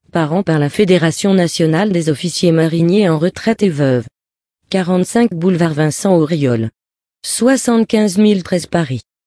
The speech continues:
Téléphone. Zéro un, quarante-cinq, quatre-vingt-deux, vingt-trois, vingt,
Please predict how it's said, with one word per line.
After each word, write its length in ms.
Téléphone. 680
Zéro 460
un, 180
quarante-cinq, 840
quatre-vingt-deux, 840
vingt-trois, 680
vingt, 320